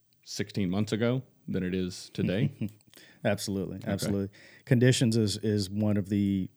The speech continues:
Speaker 2: most important things because people have to understand the purpose why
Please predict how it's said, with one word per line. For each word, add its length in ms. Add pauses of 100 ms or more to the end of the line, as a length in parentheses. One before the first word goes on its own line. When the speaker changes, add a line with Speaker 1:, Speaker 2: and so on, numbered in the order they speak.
Speaker 2:
most 460
important 440
things 320
because 400 (380)
people 260
have 140
to 120
understand 440
the 40
purpose 680 (340)
why 680